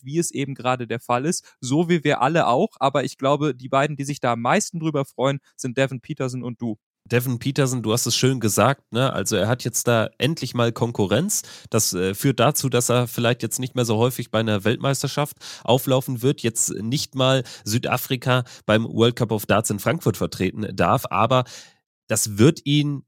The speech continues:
Speaker 2: in erster Linie freuen, weil der Standard ist, ist hoch, es sind auch nicht nur Südafrikaner da am Start und vielleicht, ja, wer weiß, Kenia beim World Cup. Es gab jetzt sogar eine Women's Series oder es gibt eine Women's Series, drei Turniere, das erste hat auch eine Frau aus Kenia gewonnen, Susan Kiringuru,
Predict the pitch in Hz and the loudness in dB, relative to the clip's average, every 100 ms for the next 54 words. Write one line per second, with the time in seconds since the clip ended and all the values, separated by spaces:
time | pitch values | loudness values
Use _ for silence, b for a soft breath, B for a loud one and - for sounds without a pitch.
0 | - 110 - 120 - 117 113 113 101 98 | -6 -4 -2 0 2 0 0 -2 0 2
1 | 95 80 92 98 104 - 147 147 - 113 | 2 2 0 2 2 2 2 2 -2 -4
2 | - - - 104 117 165 175 - 113 135 | -6 -6 -6 0 4 4 4 0 0 0
3 | - 110 117 - 143 160 143 120 - 123 | 0 -2 -2 2 4 4 2 -2 -4 -4
4 | 120 120 113 107 110 - 110 113 - 107 | -2 0 0 0 -2 -2 2 2 0 -4
5 | 117 110 117 151 - 175 302 262 - 208 | -2 2 2 0 -2 -4 -2 -2 -2 -2
6 | - - 156 156 147 143 131 123 123 110 | -4 -2 0 2 0 0 0 -4 0 0
7 | 120 - 120 - B B - 110 - _ | 0 0 -4 -4 B B -6 -6 -6 _
8 | 123 139 135 131 123 123 120 98 110 113 | -2 2 2 2 4 4 2 -2 -4 -2
9 | 113 143 180 160 175 175 190 123 113 107 | 2 4 2 0 0 2 0 0 0 0
10 | - - 131 127 143 143 - 151 170 - | -2 0 2 2 0 -2 -2 -2 -2 -4
11 | - 117 139 139 135 156 143 127 127 139 | 2 2 2 0 0 -2 -2 0 0 2
12 | 127 - 160 120 107 117 110 - - 269 | 0 0 0 -2 -2 0 0 0 0 0
13 | 110 90 82 95 113 117 - 180 165 151 | 0 0 -2 -2 -4 -4 0 0 0 -4
14 | - 170 151 127 113 190 107 151 | -4 -2 0 0 0 2 2 0